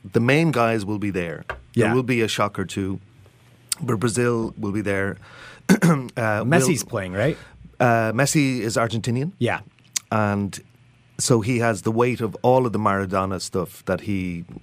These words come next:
Speaker 1: you know,
Speaker 2: 'Cause I, for
Speaker 1: he's
Speaker 2: some reason, I thought he
Speaker 1: thirty-one.
Speaker 2: was retiring from the World Cup, but maybe, um,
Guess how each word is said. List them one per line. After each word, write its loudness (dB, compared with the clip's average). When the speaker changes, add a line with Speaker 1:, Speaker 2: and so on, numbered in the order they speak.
Speaker 1:
you -4
know, -4
Speaker 2:
'Cause -8
I, 0
for -2
Speaker 1:
he's 0
Speaker 2:
some 0
reason, 4
I 2
thought 2
he 2
Speaker 1:
thirty-one. 4
Speaker 2:
was 0
retiring -2
from -8
the -6
World -2
Cup, -4
but -6
maybe, 0
um, -4